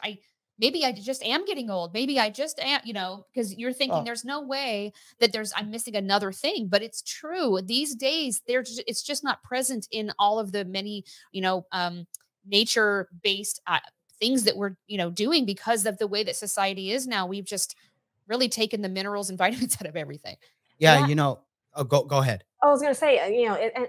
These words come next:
Speaker 3: not only just our diet, but, I mean, we live it with around the clock media where anytime you turn on the T V, there's shootings, there's this, there's that, there, it's just so much scary stuff that our
Speaker 2: Yeah.
Speaker 3: body is almost constantly responding to stress. It's
Speaker 2: Right.
Speaker 3: wild.
Speaker 1: Yeah.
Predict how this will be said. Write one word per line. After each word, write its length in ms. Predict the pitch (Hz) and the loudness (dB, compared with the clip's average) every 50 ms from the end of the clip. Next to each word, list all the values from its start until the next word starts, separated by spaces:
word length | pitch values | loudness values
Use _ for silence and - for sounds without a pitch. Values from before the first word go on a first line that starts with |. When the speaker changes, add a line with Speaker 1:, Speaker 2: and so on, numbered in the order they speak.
| - 233 | -6 -4
Speaker 3:
not 240 | 226 226 240 247 247 | -2 0 0 0 0
only 200 | 254 254 240 220 | 0 0 0 -2
just 200 | 202 214 - - | -2 -4 -6 -6
our 80 | 196 180 | -4 -2
diet, 320 | 180 185 240 330 370 - - | 0 2 2 4 2 2 0
but, 120 | 214 - | -2 -4
I 40 | 220 | -2
mean, 200 | 226 226 220 214 - | -2 -2 -2 -2 -4
we 220 | 220 208 262 311 | -2 0 0 2
live 180 | 294 302 262 247 | 2 2 2 2
it 140 | 220 - 190 | 0 -2 -2
with 140 | 202 196 196 | -6 -6 -6
around 320 | 180 180 185 196 208 208 | -2 0 0 0 0 0
the 60 | 202 202 | -4 -8
clock 340 | - - 202 196 202 - | -8 -8 -8 -8 -6 -4
media 420 | 202 208 247 277 277 220 190 180 180 | -4 -2 -2 0 0 0 0 0 -2
where 320 | 175 180 180 180 180 170 165 - | -2 -4 -6 -4 -4 -4 -4 -4
anytime 380 | 220 247 277 254 247 247 233 240 | -4 -4 -4 -4 -4 -6 -6 -6
you 80 | 233 | -8
turn 280 | - - - 226 220 220 | -8 -8 -8 -6 -4 -4
on 140 | 214 208 202 | -2 -2 -4
the 80 | 196 | -4
T 200 | 185 - - 196 | -6 -8 -10 -10
V, 400 | 180 185 247 285 262 233 226 - _ _ _ _ _ _ - | -6 -4 -2 0 0 0 -2 -4 _ _ _ _ _ _ 2
there's 180 | 233 220 202 | 4 4 4
shootings, 640 | - - - 359 330 285 269 247 214 196 190 180 180 - | 2 2 4 6 6 6 6 4 4 4 0 -2 -2 -2
there's 220 | 240 220 202 208 | -2 -2 -2 0
this, 340 | - 349 320 254 214 202 - | 4 6 6 6 6 4 2
there's 220 | - 240 220 214 - | 2 0 0 0 0
that, 320 | - 349 320 311 - 220 214 | -2 -2 -2 -2 -2 0 4
there, 140 | 247 277 - | 4 4 4
it's 180 | 277 285 - - | 4 2 2 0
just 200 | 349 330 294 - | -4 -4 -4 -2
so 160 | 349 339 330 | -2 -2 0
much 200 | 311 320 302 - - | -2 -4 -6 -8 -10
scary 400 | - 349 311 330 359 349 320 294 | -4 -2 -2 -2 -2 -2 -6 -8
stuff 380 | - - - - 302 233 208 - _ _ _ - | -6 -4 -2 0 0 0 0 -2 _ _ _ -4
that 100 | 262 254 | 0 2
our 100 | 262 247 | 2 2
Speaker 2:
Yeah. 80 | 202 196 | 0 -2
Speaker 3:
body 320 | 220 220 262 277 285 254 | -6 -6 -6 0 4 6
is 120 | 214 202 | 6 6
almost 380 | - 220 220 220 208 202 - - | 4 -2 -2 -2 -4 -8 -10 -14
constantly 680 | - - - 233 240 247 247 - 247 - - 190 175 - | -14 -6 -2 0 0 0 0 -2 -2 -2 -2 -4 -8 -8
responding 800 | 175 180 - - - - - 202 214 214 202 190 180 175 120 160 | -10 -12 -10 -10 -10 -8 -6 -6 -4 -4 -4 -4 -6 -8 -10 -14
to 140 | - - - | -18 -18 -16
stress. 580 | - - - - 196 254 254 - - - - - - | -14 -14 -12 -8 -8 -6 -6 -8 -8 -12 -14 -12 -14
It's 160 | 202 - - | -14 -14 -14
Speaker 2:
Right. 200 | 196 196 202 202 | -12 -8 -8 -6
Speaker 3:
wild. 400 | 214 254 320 330 254 - 78 - | -4 -4 -4 -4 -4 -6 -6 -4
Speaker 1:
Yeah. 280 | 196 185 185 180 175 | -2 -2 0 0 -2